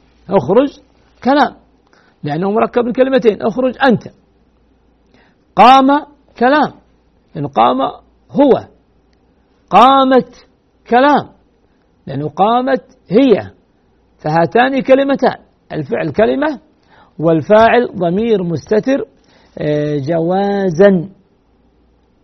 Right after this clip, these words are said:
تقديره هي. متى نقول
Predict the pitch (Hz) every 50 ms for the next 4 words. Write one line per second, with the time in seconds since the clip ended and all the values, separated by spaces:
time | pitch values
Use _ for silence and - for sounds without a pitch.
0 | _ _ _ _ _ _ _ _ _ _ _ _ 175 - 131 143 160 180 185 175
1 | 180 156 160 180 - - - _ _ _ _ _ _ _ 151 185 190 156 135 165
2 | 233 196 190 - 240 208 175 170 - - 180 170 151 147